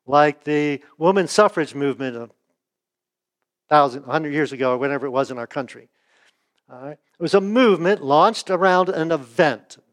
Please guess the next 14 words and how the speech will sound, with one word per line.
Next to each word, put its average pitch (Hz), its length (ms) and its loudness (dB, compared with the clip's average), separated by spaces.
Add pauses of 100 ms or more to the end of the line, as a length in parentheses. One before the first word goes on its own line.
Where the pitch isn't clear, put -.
had 131 140 -4
a, 151 160 -2
had, 160 240 0
had 160 160 0
a 160 60 0
starting 202 340 2
point. 110 300 -10 (200)
<laughs> 151 100 -8 (640)
And 156 260 -2 (140)
that 170 220 4
event 175 460 2
was 147 180 -4
the 160 120 -4
resurrection 156 1080 0